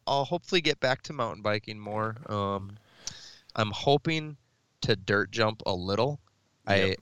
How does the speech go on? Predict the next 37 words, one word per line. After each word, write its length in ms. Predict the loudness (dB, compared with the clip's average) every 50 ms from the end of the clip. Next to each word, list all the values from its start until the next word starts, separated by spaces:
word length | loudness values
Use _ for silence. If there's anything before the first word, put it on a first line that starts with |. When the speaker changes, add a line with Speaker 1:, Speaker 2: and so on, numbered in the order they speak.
| -4
Speaker 1:
I, 80 | -4 -2
I 40 | -2
tried 400 | 0 2 4 6 6 6 4 2
to 60 | -2
get 180 | -4 -6 -6 -2
back 280 | 0 0 0 0 -2 -6
into 220 | -6 -6 -6 -8
dirt 260 | -6 -4 -6 -6 -6 -4
jumping 560 | -4 -4 -4 -2 -2 -2 -2 -2 -4 -8 -12 -14 -18 -18 -14 -12
in 180 | -10 -10 -8 -8
the 60 | -8
middle 380 | -6 -2 0 2 4 6 4
of 140 | 4 2 2
the 80 | 2 2
summer, 540 | 4 4 4 4 2 2 2 2 2 0 -2 -10 _ _ _ _ _ _ _ _ _ _ -2
and 380 | 2 2 4 4 2 0 -2 -6 _ _ -2
I 60 | 0
really 360 | 0 2 4 6 6 6 6 6
struggled 500 | 6 4 4 2 0 2 0 -2 -4 -4
because 560 | -6 -6 -4 -2 -2 0 0 -2 -4 -4 -6 _ _ -6
my 160 | -2 -2 0
left 280 | 0 2 0 2 6
side 460 | 6 6 6 6 4 4 4 4 2 0 -6 -20 -20 _ _ _ _ _ _ 2
doesn't 400 | 4 4 4 4 2 -2 -4 -6
do 180 | -6 -4 -2 -2
exactly 560 | -2 -2 0 0 0 0 0 -2 -4 -6 -6 -4
what 160 | -4 -4 -4
I 120 | -6 -8 -8 -12 _ _ -2
tell 240 | 0 0 2 0 0
it 100 | -2 0
to. 240 | 0 2 2 2 0 -2 -2 2
Speaker 2:
Okay. 360 | 2 2 2 2 0 0 0 -2 -8 _ _ _ _ _ _ 0
Speaker 1:
And 380 | 2 4 4 4 2 0 -4 -2 2
I 60 | 4
used 280 | 4 6 6 6 6 4
to 60 | 4
be 320 | -2 0 0 0 0 -2